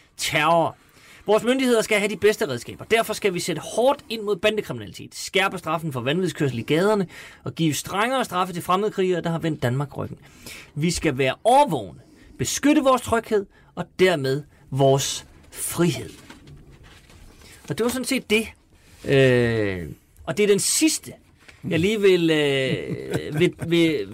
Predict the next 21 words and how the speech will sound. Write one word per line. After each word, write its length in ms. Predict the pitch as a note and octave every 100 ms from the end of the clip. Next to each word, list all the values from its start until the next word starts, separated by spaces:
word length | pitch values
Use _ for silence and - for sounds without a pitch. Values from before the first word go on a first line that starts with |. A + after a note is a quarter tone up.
| D3+
vil 320 | D#3 E3 D3 C#3+
vende 240 | F#3+ C4
med 160 | D4 F3
jer. 160 | D#3 A2 C3 - - - -
Vi 180 | D3+
skal 280 | G#3 - E3+
være 220 | E3+ D#3 C3+ -
årvågne, 520 | B3+ D#4+ F#3+ B2 G2 -
beskytte 380 | F3+ - C#4 C4+
vores 300 | A3+ G3+ - - -
tryghed 480 | - A#3 A#3 G#3 F#3+ - -
og 140 | E3
dermed 280 | G#3 F#3+ G3
vores 320 | E3+ D#3 -
frihed. 380 | - D#3+ D3 G#2+ - -
Der 60 | -
kommer 220 | B3+ C4+
sådan 180 | C4 A#3+
et 80 | F#3
lille 420 | B3 D4 - A3+
ekko 300 | B3 F#3